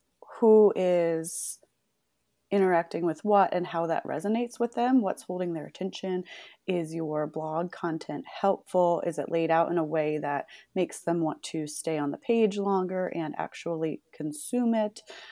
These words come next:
versus just one giant paragraph? Are you using, like, bullet points? Is your photography high quality and enticing enough to make them wanna scroll through a gallery and stay on that page a little bit longer? Or did you, uh, entice them enough to book?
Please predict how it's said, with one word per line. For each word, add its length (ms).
versus 480
just 260
one 360
giant 300
paragraph? 640
Are 80
you 120
using, 360
like, 180
bullet 380
points? 280
Is 100
your 100
photography 920
high 340
quality 840
and 360
enticing 580
enough 260
to 100
make 180
them 140
wanna 200
scroll 480
through 260
a 40
gallery 640
and 160
stay 160
on 120
that 180
page 180
a 80
little 160
bit 140
longer? 640
Or 300
did 260
you, 380
uh, 400
entice 420
them 140
enough 320
to 120
book? 680